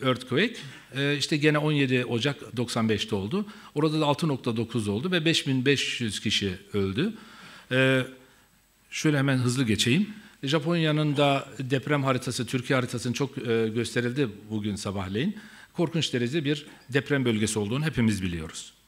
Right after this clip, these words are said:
E, burada çelik konstrüksiyonlar birçok hasar gördü. E,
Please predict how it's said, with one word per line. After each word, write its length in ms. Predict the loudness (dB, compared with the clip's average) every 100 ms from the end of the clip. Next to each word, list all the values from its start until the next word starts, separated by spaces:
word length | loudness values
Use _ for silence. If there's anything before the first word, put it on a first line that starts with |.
| _ _ -20 -20 -20 -4 2
E, 240 | 2 2 -2 2
burada 200 | 4 6
çelik 280 | 6 6 2
konstrüksiyonlar 760 | 0 0 -2 0 -2 2 0 -2 -10 _ -20 _ -10 0
birçok 340 | 0 2 4
hasar 300 | 4 4 2
gördü. 540 | 2 0 0 -2 -2 -4 -16 -20 _ -20 -20 _ _
E, 400 | 2 4 6 4